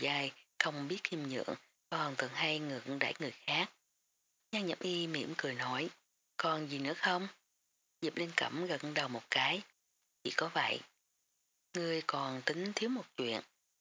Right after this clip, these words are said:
Cái mặt Nhan Nhiễm Y thần bí nói. "Gì?" Diệp Liên Cẩm tò mò hỏi. Nhan Nhiễm Y chậm rãi khẳng ra bốn chữ, "Nhà có bà chằn." Diệp Liên Cẩm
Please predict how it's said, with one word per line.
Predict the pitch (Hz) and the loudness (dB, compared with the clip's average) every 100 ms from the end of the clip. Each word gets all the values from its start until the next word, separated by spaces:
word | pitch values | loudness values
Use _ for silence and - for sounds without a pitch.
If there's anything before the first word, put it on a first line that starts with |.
| _ _ _ | _ _ _
Cái | - | -4
mặt | 202 180 127 | 0 -2 -2
Nhan | 170 160 | -2 -2
Nhiễm | 147 147 - | 0 -4 -2
Y | 160 151 | 0 0
thần | - 139 117 | 0 0 -2
bí | 135 | -2
nói. | 156 139 147 185 - _ _ _ _ _ _ _ _ - | -2 0 0 -2 -8 _ _ _ _ _ _ _ _ -4
"Gì?" | 160 151 175 175 _ _ _ _ | -2 0 -2 -6 _ _ _ _
Diệp | 143 | -4
Liên | 180 196 | 0 0
Cẩm | 123 117 160 | 0 0 -2
tò | 175 | -2
mò | 147 135 | 0 -2
hỏi. | 123 123 71 156 - _ _ _ _ _ _ _ _ | 0 2 2 0 -6 _ _ _ _ _ _ _ _
Nhan | 180 165 | -4 -2
Nhiễm | 135 - | -4 -2
Y | 151 143 135 | -2 -2 -2
chậm | 135 123 127 | -6 -4 -2
rãi | - - 143 | 0 0 0
khẳng | - 127 123 135 | 0 -2 -4 -2
ra | 139 | -2
bốn | 131 151 196 | 0 -4 -2
chữ, | - - 165 - _ _ _ _ _ _ | 0 2 0 -4 _ _ _ _ _ _
"Nhà | 165 143 131 | -2 0 0
có | - | 0
bà | 185 139 - | 2 0 2
chằn." | 131 127 127 - _ _ _ _ _ _ _ - | 0 0 -2 -10 _ _ _ _ _ _ _ -6
Diệp | 160 | -4
Liên | 185 180 | -4 2
Cẩm | 147 131 | 2 2